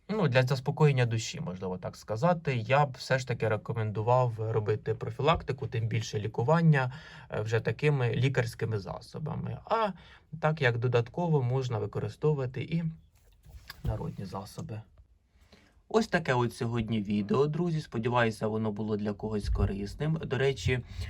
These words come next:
е, пишіть мені коментарі. Е, не питайте, звичайно, мене, е, про кроликів, тому що я,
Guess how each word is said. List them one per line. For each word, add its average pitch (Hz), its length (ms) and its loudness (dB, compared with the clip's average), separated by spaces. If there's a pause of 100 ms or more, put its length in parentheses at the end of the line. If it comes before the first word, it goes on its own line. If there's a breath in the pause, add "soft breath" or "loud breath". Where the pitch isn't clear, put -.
(140 loud breath)
е, 117 100 -2
пишіть 135 440 -2
мені 123 200 -2
коментарі. 110 920 -2 (400 loud breath)
Е, 117 460 4 (320)
не 143 280 2
питайте, 185 500 2
звичайно, 110 480 0
мене, 110 380 0
е, - 120 -4 (640)
про 120 160 -2
кроликів, 156 680 0
тому 123 280 -2
що 117 260 -6
я, 110 320 2